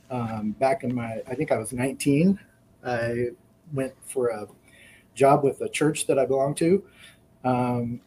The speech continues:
moved to New York and didn't want to take my bike with me. Uh, <laughs> I wasn't crazy enough at that point to try to ride a motorcycle in New York.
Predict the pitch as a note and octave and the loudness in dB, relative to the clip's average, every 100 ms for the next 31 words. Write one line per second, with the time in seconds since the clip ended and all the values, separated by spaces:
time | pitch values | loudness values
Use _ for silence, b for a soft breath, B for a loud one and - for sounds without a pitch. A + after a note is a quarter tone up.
0 | _ _ _ _ _ - _ - D3+ D#3+ | _ _ _ _ _ -20 _ 2 4 4
1 | D#3 C#3 B2+ D3 F3 D3+ B2+ A#2+ A#2+ A2+ | 4 4 6 6 6 4 4 2 0 -2
2 | A2+ A2 D3+ D3+ C3 B2+ C3+ B2+ - B2+ | -8 0 0 0 -4 -4 -2 -2 -4 -2
3 | B2 A#2 A#2 A2+ - C#3+ C#3 A#2+ G#2 A#2+ | -2 -2 -4 -8 0 0 2 -4 0 0
4 | A#2+ A#2 - A#2+ C#3+ - A2+ A2+ G#2+ B2 | 0 -4 -6 -6 -6 -8 -10 -10 -8 -6
5 | - - - A2+ - _ _ _ _ D#3+ | -6 -6 -10 -10 -14 _ _ _ _ 2
6 | D#3 D#3+ C#3 C3+ C3+ B2 A#2+ A#2+ B2 A#2 | 2 0 2 2 2 -2 -2 -4 -6 -6
7 | - A#2 A2+ - A#2+ B2 A#2 A#2 A2+ A2+ | -6 -10 -8 -12 -4 -2 -2 -2 -4 -6
8 | A#2 A#2 A#2 A2 G#2 G#2+ A2 A2 A2 | -8 -8 -8 -8 -12 -10 -8 -8 -8